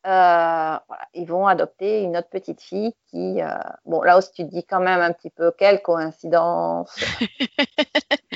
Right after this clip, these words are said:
Speaker 1: Euh,
Speaker 2: Oui, c'est bon.
Speaker 1: la, donc, euh, petite fille, euh, donc, qui était, euh, donc, qui avait déjà été adoptée par un couple.
Speaker 2: J'ai
Speaker 1: C'est
Speaker 2: trouvé
Speaker 1: bon,
Speaker 2: cette
Speaker 1: moi, c'est
Speaker 2: histoire
Speaker 1: tout.
Speaker 2: affreuse.
Speaker 1: Ouais.
Speaker 2: C'est, cette histoire affre-,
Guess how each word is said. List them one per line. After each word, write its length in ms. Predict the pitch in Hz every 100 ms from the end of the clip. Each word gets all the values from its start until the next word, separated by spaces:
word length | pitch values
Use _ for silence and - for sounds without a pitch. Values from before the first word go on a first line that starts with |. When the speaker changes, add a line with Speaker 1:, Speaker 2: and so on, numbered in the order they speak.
| 294 302 196
Speaker 1:
Euh, 220 | 175 170 - 233 226
Speaker 2:
Oui, 260 | 233 202 _
c'est 300 | _ - 202
bon. 160 | 190 196
Speaker 1:
la, 100 | 185 - - - -
donc, 160 | 185 175 180
euh, 120 | 175
petite 400 | 175 202 202 190
fille, 420 | - - 262 240
euh, 380 | 202 175 170 165
donc, 140 | 160 -
qui 160 | - 165
était, 420 | - 220 226 214
euh, 300 | 175 165 165
donc, 300 | - - - -
qui 80 |
avait 120 | 156 165
déjà 220 | 180 196
été 200 | 190 185
adoptée 440 | 175 185 - 180
par 200 | 175 160
un 160 | 165 156 -
couple. 360 | - - _ 294 320 _ - -
Speaker 2:
J'ai 140 | 208 233
Speaker 1:
C'est 60 |
Speaker 2:
trouvé 320 | - 240 226
Speaker 1:
bon, 60 | 220
Speaker 2:
cette 240 | - 226
Speaker 1:
moi, 80 | 220 233
c'est 80 | 277
Speaker 2:
histoire 200 | 233 208
Speaker 1:
tout. 80 | 202
Speaker 2:
affreuse. 920 | 208 214 - - 214 214 220 202 202 - - 208 - -
Speaker 1:
Ouais. 480 | 170 160 160 156 -
Speaker 2:
C'est, 20 | _
cette 140 | - 262
histoire 280 | 277 311 -
affre-, 260 | 294 -